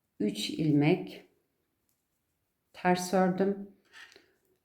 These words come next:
Aradan çıkardığım ilmeği örmeden yine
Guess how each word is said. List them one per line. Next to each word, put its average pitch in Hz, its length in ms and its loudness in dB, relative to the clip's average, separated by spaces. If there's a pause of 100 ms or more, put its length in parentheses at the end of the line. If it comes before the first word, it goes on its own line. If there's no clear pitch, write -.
(160)
Aradan 220 380 4
çıkardığım 151 640 2
ilmeği 139 400 6
örmeden 139 640 2 (300)
yine 156 460 0